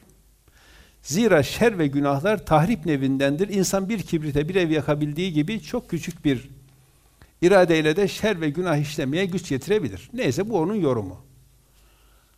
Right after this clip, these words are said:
Halbuki ona isabet eden bütün sevap, hayırlar Cenab-ı Hak'tan gelmektedir. Kula düşen ise bu sevap ve hayır kapısında sebat edebilmektir.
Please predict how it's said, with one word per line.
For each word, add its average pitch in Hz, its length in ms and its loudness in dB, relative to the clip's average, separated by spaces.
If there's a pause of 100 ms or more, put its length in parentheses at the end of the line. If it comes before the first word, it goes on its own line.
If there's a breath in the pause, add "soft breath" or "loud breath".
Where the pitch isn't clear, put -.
(200)
Halbuki 160 360 0
ona 165 180 -2
isabet 170 440 -4
eden 143 300 -4
bütün - 240 -8
sevap, 156 400 -6
hayırlar 135 520 -2
Cenab-ı 135 440 -2
Hak'tan 139 360 -2
gelmektedir. 101 600 -12
Kula 226 400 0
düşen 240 260 0
ise 143 400 0
bu 196 80 -4
sevap 202 400 -4
ve 175 80 -2
hayır 175 300 0
kapısında 160 680 -6
sebat 175 580 -2
edebilmektir. 131 960 -2